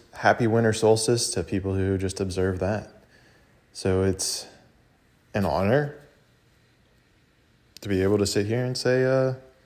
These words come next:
you know, happy holidays. I'm jumping on here, not really with much, with much of a direction for this individual podcast, but I do have some big news. I don't know if you know this or not, but I am actually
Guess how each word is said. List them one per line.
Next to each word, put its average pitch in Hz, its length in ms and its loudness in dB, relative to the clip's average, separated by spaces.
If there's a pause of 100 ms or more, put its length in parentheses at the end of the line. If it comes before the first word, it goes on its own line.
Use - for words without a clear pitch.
(220)
you 123 80 -2
know, 123 120 4
happy 117 240 -2
holidays. 107 520 4 (480)
I'm - 80 -2
jumping 127 220 8
on 120 160 6
here, 127 460 2
not 104 180 4
really 104 220 6
with 101 180 2
much, 104 300 0 (180)
with 104 380 0
much 107 260 0
of 107 60 0
a 104 80 4
direction 98 640 0
for 95 560 0 (420)
this 110 420 0
individual 110 600 2
podcast, 117 680 -2
but 95 280 2 (400)
I - 60 -6
do 123 240 6
have 135 200 6
some 104 160 0
big 101 180 2
news. 92 460 -2 (760)
I - 40 -10
don't 123 160 0
know 131 100 2
if 127 160 -2
you 107 60 0
know 101 200 2
this 98 220 -2
or 95 80 -4
not, 92 300 -4
but 90 100 -8
I 95 100 -2
am 101 140 0
actually 120 840 -2